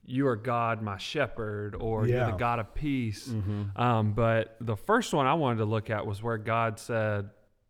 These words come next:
Speaker 1: "This is who I am."
Speaker 2: Mm-hmm.
Speaker 1: Um, and I think, I think the, the idea around this is really interesting,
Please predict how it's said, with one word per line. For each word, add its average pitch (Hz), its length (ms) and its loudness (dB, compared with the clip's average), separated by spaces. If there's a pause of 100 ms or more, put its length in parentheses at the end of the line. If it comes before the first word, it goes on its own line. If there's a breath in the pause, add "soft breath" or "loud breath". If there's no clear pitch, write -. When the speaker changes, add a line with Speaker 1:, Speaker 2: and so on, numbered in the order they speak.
(200)
Speaker 1:
"This 131 220 0
is 107 180 -2
who 113 180 0
I 92 220 -6
am." 101 520 -2
Speaker 2:
Mm-hmm. 107 540 -2
Speaker 1:
Um, 113 340 0
and 117 80 -2
I 135 80 -2
think, 185 260 -2 (240)
I 120 120 -2
think 180 320 -2 (360)
the, 113 680 0 (600)
the 120 240 -2
idea 139 520 4
around 117 420 4
this 110 200 0
is 107 140 -2
really 110 220 2
interesting, 107 680 -6